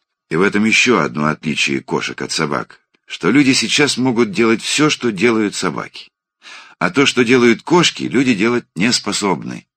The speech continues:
Странно, да? Но давайте разберемся. Собаки сторожат. Люди могут это делать.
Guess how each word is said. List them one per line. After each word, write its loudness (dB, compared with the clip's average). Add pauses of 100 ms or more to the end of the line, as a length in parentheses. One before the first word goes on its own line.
(640)
Странно, -4
да? -4 (1080)
Но -6
давайте 0
разберемся. -2 (640)
Собаки 0
сторожат. 2 (1120)
Люди -2
могут -4
это -12
делать. -14